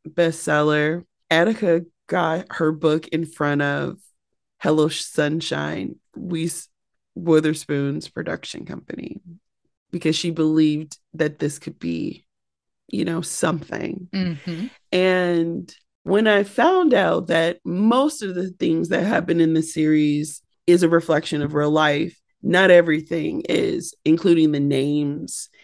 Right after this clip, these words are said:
Speaker 1: and, and some of the familial, you know, situation. Are you surprised that they decided not to use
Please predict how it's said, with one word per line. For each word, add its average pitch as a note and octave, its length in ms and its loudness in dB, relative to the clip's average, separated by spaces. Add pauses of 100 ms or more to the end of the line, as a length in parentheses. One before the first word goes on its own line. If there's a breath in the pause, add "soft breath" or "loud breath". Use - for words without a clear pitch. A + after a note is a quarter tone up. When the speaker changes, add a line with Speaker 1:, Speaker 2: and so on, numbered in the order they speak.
(460 soft breath)
Speaker 1:
and, D#3+ 480 4
and D#3 160 0
some E3+ 280 2
of D#3+ 120 2
the D#3 100 0
familial, D3+ 960 0 (100)
you D#3+ 120 6
know, D3+ 120 4
situation. D#3 1160 -2 (840 soft breath)
Are - 60 6
you C4 140 6
surprised A3+ 520 4
that G#3+ 100 -4
they G3+ 100 2
decided G3 680 0
not D3+ 380 2
to F3 120 -6
use F#3 600 -2